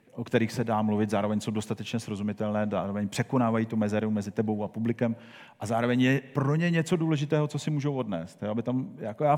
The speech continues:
já jsem velký fanda toho, aby tam bylo skutečně nějaký takeaway, že si z toho něco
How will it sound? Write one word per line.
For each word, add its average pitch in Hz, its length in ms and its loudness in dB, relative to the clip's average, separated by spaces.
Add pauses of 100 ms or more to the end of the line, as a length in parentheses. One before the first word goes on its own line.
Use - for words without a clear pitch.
(140)
já 123 160 -2
jsem 165 160 -2
velký 135 240 0
fanda 131 480 4 (360)
toho, 123 180 -2
aby 120 140 0
tam 127 180 0
bylo 120 180 4
skutečně 117 440 -6
nějaký 117 300 0
takeaway, 101 540 -4
že 95 120 -6
si 104 140 -8
z - 60 -8
toho 104 220 -6
něco 101 280 -8